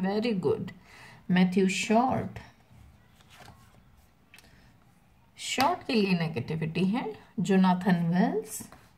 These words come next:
वेल्स का कैसा प्रदर्शन रहेगा? My God, strength.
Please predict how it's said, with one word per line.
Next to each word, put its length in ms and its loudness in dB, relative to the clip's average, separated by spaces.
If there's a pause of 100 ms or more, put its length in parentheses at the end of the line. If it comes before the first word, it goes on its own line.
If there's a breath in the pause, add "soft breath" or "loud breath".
वेल्स 720 2 (200)
का 400 0
कैसा 300 -2
प्रदर्शन 560 -6
रहेगा? 240 -4
My 520 0
God, 440 -2
strength. 840 -2